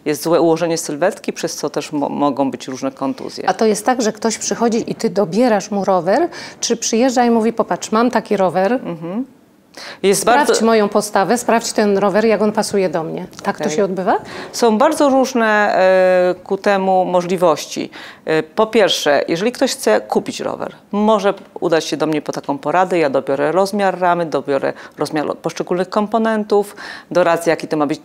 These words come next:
Speaker 1: typ roweru, bo z tym, e, osoby mają na przykład problem, bo rowerów szosowych jest na przykład co najmniej cztery typy i ludzie jeżdżą na nieodpowiednim typie roweru, przez co też im jest niewygodnie.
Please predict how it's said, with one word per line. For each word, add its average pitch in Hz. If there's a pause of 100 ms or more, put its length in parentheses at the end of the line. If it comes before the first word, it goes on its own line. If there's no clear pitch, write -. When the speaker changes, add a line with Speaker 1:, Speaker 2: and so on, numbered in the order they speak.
Speaker 1:
typ 220
roweru, 202
bo 156
z -
tym, 160
e, 151
osoby 151
mają 143
na 139
przykład -
problem, 190
bo 156 (220)
rowerów 160
szosowych 147
jest 147
na 139
przykład -
co 143
najmniej 147
cztery 202
typy 202 (420)
i 185
ludzie 185
jeżdżą 180
na 175
nieodpowiednim 175
typie 180
roweru, 170 (320)
przez -
co 180
też 165
im 165
jest 170
niewygodnie. -